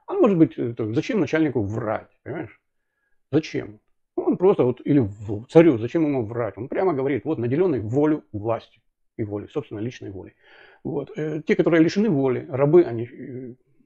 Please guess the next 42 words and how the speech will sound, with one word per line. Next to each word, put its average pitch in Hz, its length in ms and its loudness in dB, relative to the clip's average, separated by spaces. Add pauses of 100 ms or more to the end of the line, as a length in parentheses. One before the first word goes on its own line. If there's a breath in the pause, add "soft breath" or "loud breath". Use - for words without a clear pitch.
(100)
должны 135 640 -2 (140)
извиваться. 120 720 -2
Так 131 160 -2
уже 120 120 -2
получилось, 131 360 -2
что - 120 -8
они, 113 240 -4 (320 loud breath)
э, 123 120 -6
крадут, 151 480 4
потому 123 180 -8
что 127 100 -8
им 113 60 -6
кушать - 300 -6
хочется, 127 340 -12
они 127 100 -10
что-то 147 180 -6
не, 135 640 -8 (220)
не, 180 440 -10
не 139 360 -4
имеют 135 360 -2
чего-то, 123 300 -8
смотрят, 143 400 -8
у 151 140 -10
то-, 139 180 -4
у 131 120 -10
того 139 180 0
есть, 143 240 -2
а 101 40 -8
у - 20 -6
меня 117 120 -4
нету, 107 260 -8
да, 117 120 -6
он 107 60 -8
может 113 200 -12
украсть. 104 280 -10 (640 loud breath)
Ну 135 220 0
вот. 127 260 0 (760)
Ну, 143 120 4
в - 40 4
конце 165 220 4
концов, 151 340 0
э, 117 920 -6